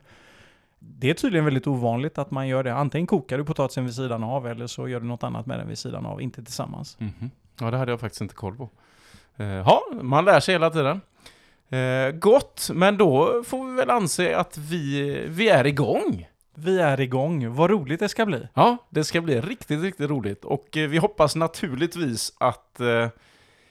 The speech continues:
Speaker 2: ja, men lite som, eh, ah, vi skulle ju avslutat här, men jag, jag, jag kan inte låta bli att tänka på vårt första E-belopp. Att, eh, där trodde vi ju att enbart de närmast sörjande skulle komma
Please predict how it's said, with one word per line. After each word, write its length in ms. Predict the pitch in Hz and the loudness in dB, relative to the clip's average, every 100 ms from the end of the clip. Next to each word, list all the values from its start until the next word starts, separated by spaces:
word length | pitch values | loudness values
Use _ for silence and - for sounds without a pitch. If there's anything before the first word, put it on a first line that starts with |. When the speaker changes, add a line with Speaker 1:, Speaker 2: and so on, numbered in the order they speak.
| _ _ _ | _ _ _
Speaker 2:
ja, 120 | 165 | 0
men 160 | 214 226 | 2 2
lite 440 | 214 247 - 180 | 0 -4 -2 -2
som, 460 | 175 196 190 185 175 - - | 4 4 4 0 -6 -10 -14
eh, 60 | - - _ - - _ _ | -16 -16 _ -20 -20 _ _
ah, 220 | - - - _ _ | -12 -12 -16 _ _
vi 220 | - 107 | -10 -8
skulle 260 | 98 - 113 | -4 -2 2
ju 40 | 123 | 2
avslutat 380 | 113 110 123 135 | 2 -2 -2 4
här, 140 | 127 | 4
men 120 | 131 | 4
jag, 100 | 127 | 4
jag, 240 | 156 151 156 | 4 4 0
jag 120 | 156 | 0
kan 140 | 165 | 0
inte 160 | 170 - | -2 -4
låta 220 | 147 156 | 0 0
bli 260 | 143 135 165 | 2 0 0
att 220 | 151 - | -2 -2
tänka 320 | 175 139 139 | -4 -2 -4
på 160 | 135 135 | -2 -2
vårt 220 | 131 - | -2 -4
första 380 | 156 - 117 123 | -6 -2 -2 0
E-belopp. 540 | 131 98 123 - - - - | -2 0 0 -2 -10 -16 -6
Att, 340 | 123 - - | -6 -6 -6
eh, 280 | 127 123 120 120 - - | -2 0 0 -4 -16 -14
där 520 | 120 139 135 170 156 - - _ _ | 4 8 8 6 4 -4 -18 _ _
trodde 400 | - 175 120 127 | -4 -4 0 2
vi 100 | 131 | 2
ju 320 | 127 127 123 | 2 2 2
att 240 | - 127 - | 2 0 0
enbart 460 | 151 123 107 107 107 - _ _ | -2 0 0 -2 -2 -8 _ _
de 280 | 113 113 117 | 0 2 4
närmast 720 | 131 107 101 98 98 - - | 2 2 -4 -4 -6 -6 -6
sörjande 600 | - 127 98 95 117 175 | -2 -2 0 -4 -2 -4
skulle 320 | - 175 160 | -6 -6 -6
komma 440 | - 196 113 131 | -2 0 2 0